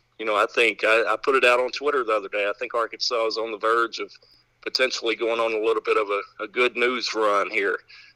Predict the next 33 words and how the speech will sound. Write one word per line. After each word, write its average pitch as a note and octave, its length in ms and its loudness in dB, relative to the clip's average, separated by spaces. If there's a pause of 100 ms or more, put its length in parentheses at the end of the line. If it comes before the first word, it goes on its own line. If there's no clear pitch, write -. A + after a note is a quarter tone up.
(140)
over G#2 200 -2
the G2+ 100 -8
next, G#2+ 440 0
uh, G2 160 -2
you G2+ 160 -4
know, G#2 80 2
I G#2 80 4
didn't G#2 320 2
limit A2 240 2
it - 200 2
to G#2+ 180 0
a F#2 40 0
certain G2 400 2 (140)
time A#2+ 340 4
period, A2 500 -2
but G#2 140 -2 (680)
I G#2+ 60 -20
think B2+ 280 -2
on A#2+ 240 0
into A#2 280 -6
February, A#2 680 0 (380)
uh, G2 260 -6 (160)
I G#2 120 0
think, A2+ 240 -2
uh, A2 140 4 (100)
they G#2+ 140 2
could G#2+ 180 -6
really A2 260 2
get G#2+ 140 2
on G#2+ 160 2
a G#2 60 -2
run, G#2+ 400 2
and, G2 100 -8